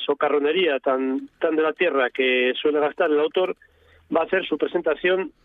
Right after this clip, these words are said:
en estreno absoluto, eh, mañana viernes veintidós de julio en la librería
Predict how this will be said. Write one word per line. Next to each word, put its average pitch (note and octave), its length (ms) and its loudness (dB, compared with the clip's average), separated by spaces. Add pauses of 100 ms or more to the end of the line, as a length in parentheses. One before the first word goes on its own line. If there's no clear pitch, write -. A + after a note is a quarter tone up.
(160)
en D3 140 2
estreno E3+ 360 0
absoluto, E3+ 680 -2
eh, C3+ 260 2
mañana C#3 400 0
viernes F3+ 500 0
veintidós C#3+ 500 0
de D#3 80 -2
julio F3+ 440 -2
en E3+ 220 0
la D3+ 80 2
librería C#3 500 0